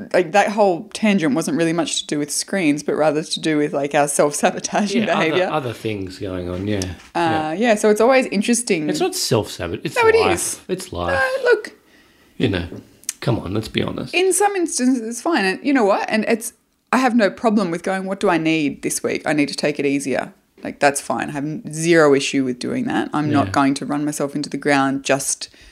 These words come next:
Speaker 1: so I can say, like, I ticked all the boxes. I think that's
Speaker 2: Yeah.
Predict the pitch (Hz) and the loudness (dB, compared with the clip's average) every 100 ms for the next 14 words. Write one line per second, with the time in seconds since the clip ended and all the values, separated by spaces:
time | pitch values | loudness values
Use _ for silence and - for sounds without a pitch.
0 | _ - 143 160 143 - 151 139 135 135 | _ 0 0 0 -6 0 4 4 2 0
1 | 139 139 - - 131 127 113 - - 392 | 0 -4 -6 -4 -4 -2 -4 -2 0 0
2 | - 165 156 - 131 - - - _ 113 | 0 -4 -4 -4 -6 -4 -8 -8 _ -2
3 | 101 | -2